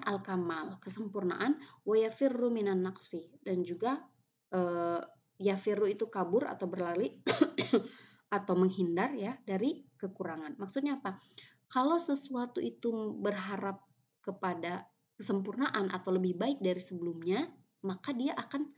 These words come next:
mencari atau menerapkan nidham tadi ya. Dan juga yafirru minan naqsi,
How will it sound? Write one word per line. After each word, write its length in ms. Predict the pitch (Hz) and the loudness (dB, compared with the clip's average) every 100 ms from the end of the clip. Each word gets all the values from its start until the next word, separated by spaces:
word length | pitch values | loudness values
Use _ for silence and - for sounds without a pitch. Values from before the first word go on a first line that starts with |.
| _ _ _ 226 | _ _ _ -4
mencari 640 | 233 233 277 285 247 180 - - | -2 2 4 4 4 0 -4 -14
atau 160 | 190 202 | -6 -2
menerapkan 640 | 190 185 196 - 233 240 240 _ - | 0 0 -2 -4 -4 -4 -6 _ -2
nidham 720 | 190 190 - 180 175 170 175 - _ | 4 4 4 2 2 -2 -8 -14 _
tadi 400 | - - - - _ - | -12 -8 -10 -12 _ -12
ya. 240 | 175 220 277 _ - - _ | -6 -6 -8 _ -20 -20 _
Dan 160 | 180 202 | -10 -6
juga 320 | 175 190 285 - - | -4 -2 -2 -4 -4
yafirru 400 | 185 185 202 247 | -2 0 0 4
minan 320 | 277 277 277 | 8 8 8
naqsi, 400 | 285 - 277 277 | 6 2 2 2